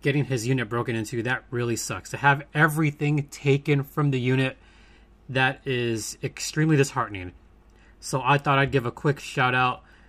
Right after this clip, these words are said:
for that GoFundMe for a member of the Ducks family. And he'd like help to get at least some of the stuff back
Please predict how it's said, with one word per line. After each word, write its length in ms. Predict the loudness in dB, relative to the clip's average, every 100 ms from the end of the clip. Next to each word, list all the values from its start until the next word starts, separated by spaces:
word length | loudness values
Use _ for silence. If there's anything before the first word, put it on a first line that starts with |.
| -20 -20
for 340 | -12 -2 0
that 200 | 2 0
GoFundMe 600 | -2 -4 -4 -4 -2 -4 -6 -14 -20 -20
for 260 | -12 0 0
a 40 |
member 400 | 2 0 0 -2 -6
of 280 | -6 -6 -6
the 180 | -6 -6
Ducks 440 | -4 -4 -4 -8 -10
family. 640 | -20 -6 -2 -2 -6 -10 -16 -20 -20 -20 -20 -20 -20 _ -14
And 380 | -4 -2 -2 -6 -14 -20 -20
he'd 260 | -6 0 2
like 180 | 4 2
help 320 | 2 2 0
to 120 | -6
get 260 | 0 0 -2 -8 -20 -20 _
at 160 | -6 0
least 260 | 2 2 2
some 160 | 2
of 60 | 4
the 80 | 2
stuff 260 | 0 -4
back 460 | -4 -2 0 0 -6